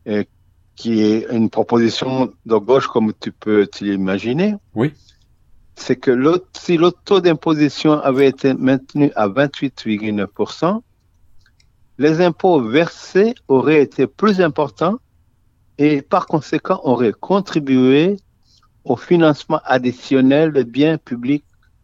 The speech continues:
Speaker 1: nécessaires, c'est-à-dire les hôpitaux, les routes, et cetera, les infrastructures.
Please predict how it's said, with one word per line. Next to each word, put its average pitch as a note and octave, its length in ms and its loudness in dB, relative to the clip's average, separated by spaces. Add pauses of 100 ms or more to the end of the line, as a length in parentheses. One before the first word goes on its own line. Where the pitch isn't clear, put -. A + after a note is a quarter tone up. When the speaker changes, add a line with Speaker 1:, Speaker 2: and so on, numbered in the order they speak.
(140)
Speaker 1:
nécessaires, G#2 680 -4
c'est-à-dire F2+ 340 -14
les E2+ 80 -12
hôpitaux, G#2+ 640 -12
les A2 140 -10
routes, A2 480 -12
et G2+ 120 -12
cetera, A2+ 440 -8
les G2+ 160 -8
infrastructures. B2+ 880 -6